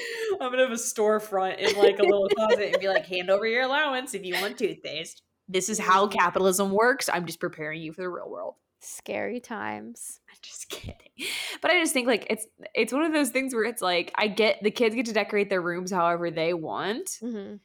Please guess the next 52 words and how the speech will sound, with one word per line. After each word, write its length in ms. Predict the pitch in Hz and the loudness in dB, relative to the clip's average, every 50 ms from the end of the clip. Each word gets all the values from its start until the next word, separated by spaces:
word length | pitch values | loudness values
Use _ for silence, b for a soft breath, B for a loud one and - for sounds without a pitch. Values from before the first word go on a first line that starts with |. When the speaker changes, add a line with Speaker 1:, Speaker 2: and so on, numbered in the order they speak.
| _ _ | _ _
Speaker 1:
So 140 | - - 220 | -2 0 0
it's 120 | 220 214 - | 0 2 2
like, 200 | 202 196 208 202 - | 0 0 0 0 0
if 140 | 214 208 226 | -2 0 0
your 140 | 220 226 | 0 -2
parent 420 | 214 - 190 196 208 240 262 - - | -2 -2 -6 -4 -2 -2 -2 -2 -2
has 320 | 185 190 196 208 220 220 | -4 -2 -2 -2 -2 -2
a 60 | 220 | -4
space 380 | 202 - - 196 196 226 233 - | -6 -4 -2 0 0 0 0 0
that's 220 | - 196 190 - | -2 -2 -4 -4
theirs, 460 | - 175 180 190 220 220 208 190 185 170 | -4 -2 0 0 2 2 0 0 -2 -2
just 240 | 165 208 214 190 170 | -2 -4 -4 -4 -4
leave 300 | 165 180 196 214 226 208 | -4 -2 0 0 0 0
it 120 | 202 185 | 0 0
alone. 760 | 175 165 156 160 180 226 247 202 156 143 147 151 185 233 254 - _ _ _ _ | 0 -2 -2 0 0 2 2 0 -2 -4 -6 -8 -8 -10 -10 -12 _ _ _ _
Speaker 2:
Yeah. 380 | - 208 180 170 170 175 180 190 - _ _ _ _ _ _ _ _ | -12 -8 -8 -6 -8 -8 -10 -12 -16 _ _ _ _ _ _ _ _
Speaker 1:
Because 320 | - 240 - 247 240 220 220 | -6 -4 0 0 0 2 0
it's 160 | 233 208 - | -2 -2 0
their 240 | - 214 226 226 226 226 - - | 0 2 2 2 0 -2 -10 -20
fucking 220 | - - 220 214 | -16 -10 -8 -4
house. 400 | 220 214 214 226 233 190 202 - | 0 0 2 2 2 0 0 0
They're 160 | - 196 208 | 0 0 0
the 100 | 208 226 | 0 0
ones 220 | 220 226 226 220 208 | 0 0 0 0 0
that 160 | 196 - - | 0 0 0
work 220 | 185 196 226 226 - | -2 -2 -2 -2 -2
their 100 | 208 180 | -2 -2
entire 360 | 180 180 202 185 175 170 165 | -2 -4 -2 -2 0 0 0
lives 340 | 165 170 180 196 202 202 - | 0 0 0 -2 -2 -4 -4
to 60 | 170 | -2
be 120 | 180 175 | 0 0
able 140 | 170 170 180 | 0 0 -2
to 140 | 170 - 185 | -2 0 0
afford 380 | 190 - - - 196 185 190 175 | -2 -2 -2 -2 0 2 2 2
a 60 | 175 | 2
house. 420 | 175 170 180 180 165 165 175 - | 2 2 4 4 2 2 0 0
Like, 140 | 190 185 185 - | -2 -2 0 0
I'm 200 | 185 214 240 240 | 2 2 2 2
saying 260 | 220 - 233 208 202 | 2 2 2 2 2
that 200 | 196 208 185 - | 2 2 2 2
as 80 | 202 196 | 0 0
a 40 | 202 | 0
person 260 | - 208 214 196 214 | 0 0 0 2 2
who 100 | 262 220 170 | 0 0 0
can't 280 | - 208 226 247 - 233 | 0 0 2 2 2 0
afford 280 | - - 202 202 196 | 0 2 2 2 2
to 60 | 202 | 2
buy 140 | 190 190 170 | 0 0 2
a 80 | 175 190 | 2 2
house 260 | 190 180 180 170 - | 4 4 2 2 2
right 120 | 185 170 175 | -2 -2 0
now. 140 | 170 170 | 0 2